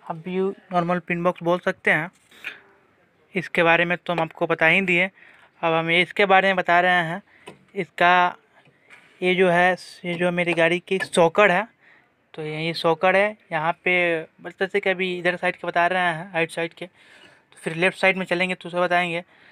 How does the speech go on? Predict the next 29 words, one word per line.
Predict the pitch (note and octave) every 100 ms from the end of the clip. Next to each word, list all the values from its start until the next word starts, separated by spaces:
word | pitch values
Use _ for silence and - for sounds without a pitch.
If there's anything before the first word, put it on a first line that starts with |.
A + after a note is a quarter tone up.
| _ _ _ -
तो |
ये | E3+
राइट | E3 F3+
साइड | F3 F#3 F#3 _
की | G3+
सॉकेट | G3 E3+ E3 G3
है, | F#3 F#3+ _ _ _ -
ये | E3 D#3 D#3
बैटरी | D3+ D#3+ - G3
है, | F3+ G3 _ _ _ _ _ _ _ - - _ _ _ _ -
तो | D#3
और | D#3
एक | D#3+ D#3+ -
कूलेन | - E3+ F3 F3+ F#3 F3+ F3 - _ _ _ _
टंकी | F#3+ E3+ D#3+ G#3
है, | E3+ E3 F#3+ _ - - _ _ _ -
जो | E3
कि | - F3 E3+ F3 - - -
कूलेन | E3+ F3+ F#3
यहाँ | F3 D#3 F3 F3+
से, | F#3 E3+ - _ _ _ _ _ _ _ _ _ _ _ _ _ _ _ -
इसको | D3 F#3
खोल | E3+ F3+
के | E3+ F3+
इसमें | F3+ F3+
कूलेन | - F3 E3+
रखा | D#3+ F#3
जाता | F#3 F3 F3+
है। | D#3+ F3+ _ -